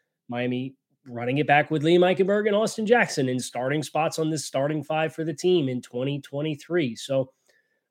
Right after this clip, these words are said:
our objective today is to talk a little bit about the offensive line, who is left, uh, what the outlook is for Miami, what has changed in the last forty-eight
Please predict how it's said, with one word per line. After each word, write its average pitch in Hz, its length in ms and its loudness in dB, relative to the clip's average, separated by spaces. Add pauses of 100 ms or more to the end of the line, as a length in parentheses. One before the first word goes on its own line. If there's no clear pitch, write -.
(140)
our 170 100 4
objective 175 680 2
today 151 560 0 (140)
is 139 140 -10
to 147 160 -10
talk 165 380 -2
a - 20 -2
little 156 340 0
bit 147 320 -2
about 131 560 -4 (800)
the 139 100 -2
offensive 147 520 0
line, 127 280 -4
who 208 240 -6
is 214 160 -2
left, 190 540 0 (1400)
uh, 131 280 -4
what 180 240 2
the 160 100 4
outlook 170 380 2
is 156 100 -2
for 147 140 -6
Miami, 147 240 0
what 139 160 -2
has 123 100 -6
changed 156 400 -4
in 139 80 -4
the 135 60 -2
last 131 300 -4
forty-eight 143 680 -4